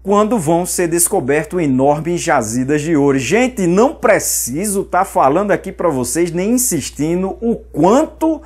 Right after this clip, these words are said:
o ouro por si só atrai pessoas, cria até aquilo que é muitas vezes chamado de febre do ouro, né? No caso,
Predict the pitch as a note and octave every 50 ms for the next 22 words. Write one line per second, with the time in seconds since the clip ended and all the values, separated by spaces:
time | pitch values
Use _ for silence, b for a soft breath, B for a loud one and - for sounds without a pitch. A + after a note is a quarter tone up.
0 | B B B B B - D4+ D4 C4+ G#3 F3 E3+ F3 F3+ G3 G#3+ A#3+ B3+ C#4 -
1 | - _ _ _ _ - F3 F3 - - D4+ - - - - F3 E3 E3+ F#3+ -
2 | - - - - - - G3 G3 - E3 C#3+ C#3 C#3+ D3+ D3+ - A3 A3+ - -
3 | - D#3 E3 G3 G#3+ F3 B2+ G2+ - - - - - - - G3 A#3+ C4+ C#4+ C#4+
4 | C#4 C4+ A#3 F3+ C#3+ A#2 G2 B B B B B B B B - D3+ D#3 - G3+
5 | A3 A#3 - - - F#3 G#3 A3+ A#3 A#3 A3+ A3 G#3 G3 G3 A3 C4+ - - B3
6 | A3 F3 G3 G#3+ G#3 - G3+ F3+ F3 F#3+ G#3 G3 F#3+ G3+ - - - - E3+ F3+
7 | A3 A#3+ B3 B3 B3 B3 B3 G3+ F3+ G#3 E3+ E3+ G3 E3 C#3 C#3+ D#3 F3+ G3 F#3+
8 | D3+ C#3 C#3 E3+ G3+ - - - - F3 - F3 - G3+ F#3+ F#3+ G#3 A3 G3+ G3+
9 | A#3 G#3+ D3